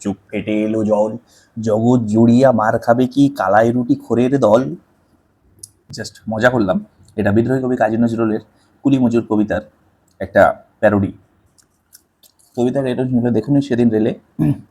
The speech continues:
কুলি বলে এক বাবু সাহেব তারে ফেলে দিল নিচে ঠেলে।" তো এই কবিতাটা কলেজে থাকার সময় আমি একটা প্যারোডি করেছিলাম।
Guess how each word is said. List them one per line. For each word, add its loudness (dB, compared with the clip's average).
কুলি 2
বলে 2
এক -2
বাবু 2
সাহেব -6
তারে -4
ফেলে -2
দিল 0
নিচে -8
ঠেলে।" -14
তো -4
এই -6
কবিতাটা -2
কলেজে 0
থাকার -4
সময় -4
আমি -4
একটা -12
প্যারোডি -2
করেছিলাম। -8